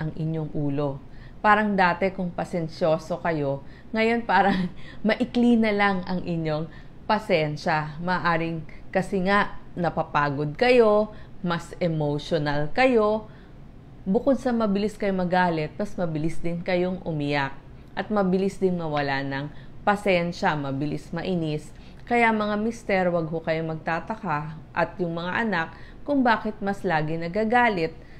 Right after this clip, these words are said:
ang inyong mga nanay. Kaya nga, di ba, sinasabi, "Nako, kasi magme-menopause na yan." Pero wag naman ho nating lalahatin. Maaring may nararamdaman ang inyong nanay,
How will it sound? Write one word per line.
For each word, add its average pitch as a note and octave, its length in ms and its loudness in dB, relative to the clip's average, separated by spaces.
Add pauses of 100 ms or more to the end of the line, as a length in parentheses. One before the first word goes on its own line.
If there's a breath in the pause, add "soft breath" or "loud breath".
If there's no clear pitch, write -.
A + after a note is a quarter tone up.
ang G#3+ 220 -2
inyong F#3+ 320 0
mga D#3+ 320 -2
nanay. C#3 560 -2 (200)
Kaya G#3 240 4
nga, G3+ 120 2
di F3 120 2
ba, E3 160 2
sinasabi, E3+ 400 -2
"Nako, A#3+ 480 0
kasi G3+ 360 0
magme-menopause D3+ 1000 -2
na C#3+ 120 -6
yan." C3 220 -2 (380 loud breath)
Pero C4 240 8
wag B3 160 6
naman G3 320 0
ho F#3 160 2
nating D#3 480 -2
lalahatin. C#3 720 -6 (480 loud breath)
Maaring A3 560 0
may F#3 160 0
nararamdaman F3+ 960 2
ang F#3+ 80 -6
inyong G3+ 280 -2
nanay, D3+ 600 -2